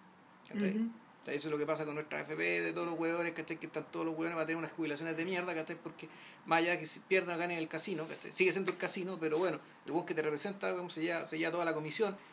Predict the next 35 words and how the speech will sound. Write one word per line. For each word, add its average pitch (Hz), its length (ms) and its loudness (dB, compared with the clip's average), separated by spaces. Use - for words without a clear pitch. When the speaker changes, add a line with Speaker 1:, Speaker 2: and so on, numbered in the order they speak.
Speaker 1:
Pero 165 140 4
Speaker 2:
Sí. 330 60 4
Speaker 1:
el, 165 100 -2
el 180 80 -4
punto 247 240 -2
es - 80 -4
que 247 100 -2
t-, - 60 -12
todo 370 140 2
esto 392 160 -4
se 294 100 -2
juega 330 320 2
al 285 100 0
casino 233 320 4
y 220 40 6
de 226 60 2
un 247 100 2
día 247 160 2
para 254 140 8
otro, 254 180 8
porque 233 220 2
alguien 233 180 0
se 226 80 -2
equivocó 214 220 4
en 240 40 0
el 240 80 -4
casino, 226 400 0
¿cachai? 202 240 -8
Puta, 214 240 -6
te 214 100 -2
puede 220 160 0
quedar 214 120 0
la 202 140 2
caga. - 340 0
Speaker 2:
Claro. 247 260 0